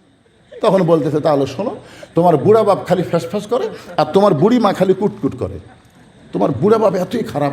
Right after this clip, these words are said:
গো, সব সময় খালি ফ্যাসফ্যাস করে, আর তোমার বুড়ি মা খালি কুটকুট কুটকুট করে সব সময়। এখন এই বুড়া বুড়ির সাথে যদি থাকবার চাও, তাহলে হামাক বাপের বাড়ি পাঠা দাও।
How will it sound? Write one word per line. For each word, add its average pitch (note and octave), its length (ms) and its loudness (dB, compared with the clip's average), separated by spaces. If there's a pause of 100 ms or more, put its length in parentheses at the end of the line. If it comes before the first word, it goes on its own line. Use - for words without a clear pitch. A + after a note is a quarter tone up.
গো, E3+ 160 -6 (240)
সব C4+ 260 0 (140)
সময় G#3 160 0
খালি F#3+ 180 2 (220)
ফ্যাসফ্যাস - 300 -2
করে, - 240 -10 (460)
আর - 120 -4
তোমার F3+ 160 2
বুড়ি G#3+ 180 0
মা B3+ 120 0 (260)
খালি G#3+ 120 0
কুটকুট - 260 -2
কুটকুট - 300 -2
করে - 160 -6 (100)
সব B3 180 0
সময়। G2+ 240 -8 (460)
এখন E3+ 180 -2
এই D#3+ 60 6
বুড়া F3 260 2
বুড়ির G#3+ 240 0
সাথে F#3 260 -6
যদি E3+ 200 -6
থাকবার D3 340 -8 (100)
চাও, D4+ 140 -8 (380)
তাহলে D#3 160 2
হামাক E3+ 240 2
বাপের C#3+ 320 2
বাড়ি C3 180 0
পাঠা A#2 260 -4
দাও। - 100 -12